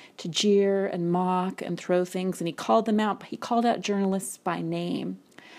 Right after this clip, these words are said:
He called them out by name. I think that is, it actually is fueling, it, again, it's this, it is this anti-Semitic dog whistle. Um, and again, when people say, "I don't believe it, 'cause I don't believe the news, I don't believe the mainstream media,"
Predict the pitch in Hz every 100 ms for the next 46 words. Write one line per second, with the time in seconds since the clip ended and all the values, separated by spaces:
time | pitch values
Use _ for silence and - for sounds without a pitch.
0 | - - - 190 - 208 214 202 180 175
1 | 175 175 170 170 - 170 185 170 180 175
2 | 185 175 170 - - - - - 202 -
3 | 208 220 - 247 208 - - - 226 233
4 | 208 190 185 - - - _ - 196 208
5 | 196 180 185 - 190 - - 202 - 202
6 | 202 196 - 185 175 175 180 170 170 -
7 | 160 160 156 175 - 151 170 190 _ -
8 | - - 185 175 170 170 180 180 175 175
9 | 175 - 226 233 226 208 190 190 190 190
10 | 185 196 185 185 185 170 165 - - 208
11 | 202 196 196 190 170 175 170 170 170 180
12 | 180 175 180 190 196 202 180 175 180 175
13 | - 196 185 175 208 - 180 170 190 220
14 | 262